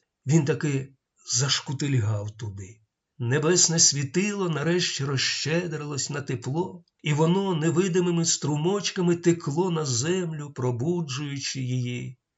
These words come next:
Зле зело, Чорнобиль, таки всохло. І той горбок, що проти сонця, розквітнув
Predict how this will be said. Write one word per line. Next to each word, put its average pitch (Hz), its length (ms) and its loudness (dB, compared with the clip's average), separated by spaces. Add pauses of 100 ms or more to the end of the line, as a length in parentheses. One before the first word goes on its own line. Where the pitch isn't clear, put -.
(300)
Зле 131 520 4
зело, 135 840 2 (280)
Чорнобиль, 135 960 0 (420)
таки 120 320 -4
всохло. - 960 -2 (400)
І 170 120 6
той 196 240 6
горбок, 170 680 4
що - 300 -4
проти 143 320 -6
сонця, 175 720 2 (340)
розквітнув 151 1160 -2